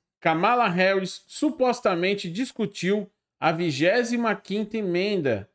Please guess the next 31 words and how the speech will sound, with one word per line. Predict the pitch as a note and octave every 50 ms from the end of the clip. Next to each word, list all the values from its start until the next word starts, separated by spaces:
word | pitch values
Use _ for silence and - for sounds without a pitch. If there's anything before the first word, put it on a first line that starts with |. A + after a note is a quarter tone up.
| _ _ _ _ _ -
depois | C#3+ F3+ F3+ F#3 - F3+ G3+ G#3 G3+
de | F#3+ G3+ F#3
se | - G3 F#3
recusar | E3 G3+ B3 C#4 - - A#3+ A3+ E3+ D#3 F3+ F3+ F#3 F#3
a | F3+ F3+
apoiar | F3 F3+ F3+ F3 E3+ E3 D#3+ D#3 D#3+ D#3+ - _ -
Biden | A#2+ B2 D3 D#3 D#3+ F3 F3+ F3+ F#3+ G3 F#3+
durante | F3+ F#3+ F3 F3+ F#3+ F#3+ F#3+ F#3+
discurso | F3 F3+ F#3+ E3+ - - F#3+ G3+ G3+ G3+ G3+ - A2 - _ _ _ _ _ _ _ - -
sobre | E4+ E4 D#4+
o | C#4
Afeganistão. | B3+ A#3 B3 A#3+ A#3 A3 G#3+ G#3 F#3+ - - E3 C#3 A#2+ A2 _ _ _ _ _ _ -
Não | G#3 B3 C4+
reparem | B3+ C4 - - A3+ A3+ A3+ G#3+ G#3
nos | G3+ F#3 E3 D3+
erros | F3+ F3+ E3+ E3+ D3+
de | D#3 D#3
tradução, | D#3 D#3+ D#3+ D3+ C3+ C3 - - E3+ F3 F#3+ E3+ - _ _ _ _ _ _ _ _ _ _ _
é, | - B2 C3 C3 C3 C3
porque | B2 - D3+ C3 - E3
ele | D#3 D3+
tá | C#3 - D3+ C#3+
sendo | - D#3+ D#3 D3+
traduzido | D3+ D#3+ D#3 D3+ C#3 C3+ D#3 D#3
automaticamente | E3+ E3+ E3+ F#3 F3 F3 E3+ E3+ - E3 D3+ D#3 D3+ -
pelo | - F3+ F#3+ F#3+
Google | F#3 D3+ D3 E3+ E3+ C#3+ C3 A#2+
aqui, | A2 G#2 - G2
tá? | E2+ - B2+ C#3+ F3 - - _ _ _ _ _ _ _ _ _ _ _ _ _ _ _ _ _ _ _ _ _ _ _ _ _ _ _ _ _ _ _ - - _ _ - D#3 _ _ -
Kamala | - F3 G#3 A3+ B3+ C4+ C4 G#3
Harris | D#3+ D#3 F#3+ G#3 A3+ G#3+ F#3 D#3+ C#3+ - - _